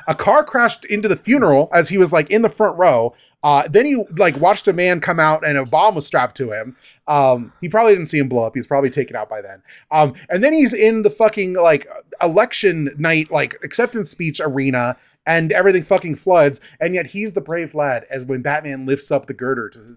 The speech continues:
rescue all the survivors, including the mayor. He's the first boy who believes enough in the Batman to reach out to him. Um, because Batman longingly looked at him when he saw him in the first, like, murder scene, like, "Oh, I also was an orphan kid." He didn't say anything to him. He didn't actually, like, reach out or, like, build a connection,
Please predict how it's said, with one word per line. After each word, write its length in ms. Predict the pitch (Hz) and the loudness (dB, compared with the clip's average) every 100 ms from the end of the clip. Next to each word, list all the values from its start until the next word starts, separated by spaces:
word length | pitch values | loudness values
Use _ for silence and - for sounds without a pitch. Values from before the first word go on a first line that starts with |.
| _ | _
rescue 320 | 123 139 135 | -12 -12 -8
all 80 | 131 | -8
the 60 | 123 | -8
survivors, 420 | - 117 135 104 | -12 -8 -8 -8
including 340 | 98 - 147 127 | -18 -10 -8 -6
the 60 | |
mayor. 300 | 135 135 110 - _ _ | -4 -4 -6 -12 _ _
He's 240 | 208 208 | -6 -6
the 80 | 165 | -8
first 340 | - 196 - | -2 -2 -2
boy 240 | 175 180 117 | -6 -4 -4
who 120 | 135 | -8
believes 420 | 127 123 190 156 | -8 -10 -10 -10
enough 240 | 160 147 143 | -10 -8 -10
in 60 | |
the 60 | 135 | -10
Batman 420 | 135 156 123 104 | -6 -6 -8 -20
to 80 | 107 | -20
reach 200 | 117 123 | -18 -10
out 180 | 120 123 | -10 -10
to 60 | |
him. 160 | 101 - _ _ _ _ _ | -20 -20 _ _ _ _ _
Um, 400 | 92 90 87 90 _ _ _ _ _ _ _ _ _ | -16 -14 -16 -20 _ _ _ _ _ _ _ _ _
because 240 | 127 147 | -4 -4
Batman 540 | 113 156 185 151 143 139 151 | -2 -2 -2 -4 -4 -6 -8
longingly 640 | 139 139 156 170 151 143 | -4 -2 0 0 0 2
looked 220 | 139 143 | 2 0
at 80 | 143 | -4
him 240 | 135 135 | -4 -4
when 100 | 123 | -2
he 80 | 127 | -4
saw 280 | 117 143 139 | -4 -2 0
him 200 | 131 131 | 0 -4
in 140 | 123 120 | -8 -10
the 80 | 110 | -8
first, 300 | 147 135 131 | -4 -4 -6
like, 160 | 123 | -8
murder 260 | 120 131 131 | -6 -6 -6
scene, 320 | - 113 107 - - | -8 -14 -14 -20 -16
like, 160 | 131 123 | -12 -12
"Oh, 60 | 123 | -10
I 120 | 120 | -8
also 240 | 117 123 113 | -8 -10 -12
was 120 | 101 | -16
an 60 | _ | _
orphan 260 | 104 107 | -20 _
kid." 140 | _ 139 | _ -2
He 80 | 269 | -2
didn't 140 | 247 | 0
say 120 | 214 214 | 0 2
anything 280 | 156 127 | 0 -4
to 100 | 113 | -8
him. 60 | 113 | -8
He 60 | 139 | -4
didn't 160 | 202 160 | -2 -2
actually, 280 | 151 156 | -2 -2
like, 100 | 131 | -2
reach 220 | 117 135 139 | -2 -4 0
out 180 | 127 127 | 0 0
or, 100 | 120 | -4
like, 400 | 104 113 117 - | -8 _ -18 -6
build 200 | 135 131 | -6 -6
a 60 | |
connection, 520 | 117 120 - 165 147 | -8 -12 -8 -6 -8